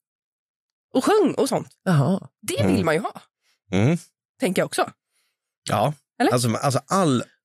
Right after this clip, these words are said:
Speaker 3: all positivitet är bra. Tills det är tävling. Då måste man lägga positivitet åt sidan och koppla på vinnarskalle.
Speaker 2: Alltså, hur ofta tappar man energi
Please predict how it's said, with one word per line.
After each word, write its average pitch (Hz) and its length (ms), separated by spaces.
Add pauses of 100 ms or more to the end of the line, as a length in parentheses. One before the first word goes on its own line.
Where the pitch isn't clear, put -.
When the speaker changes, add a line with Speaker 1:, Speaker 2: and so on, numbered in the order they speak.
Speaker 3:
all 160 300
positivitet 107 1160 (420)
är 101 320
bra. 104 460 (640)
Tills 127 320
det 107 80
är 98 40
tävling. 104 760 (420)
Då 120 60
måste 131 260
man 113 120
lägga 92 200
positivitet 107 840 (180)
åt - 120
sidan 104 560 (800)
och 113 140
koppla 104 320
på 90 340 (1300)
vinnarskalle. 104 840 (440)
Speaker 2:
Alltså, 220 180
hur 277 160
ofta 240 320
tappar - 340
man 165 200
energi 170 460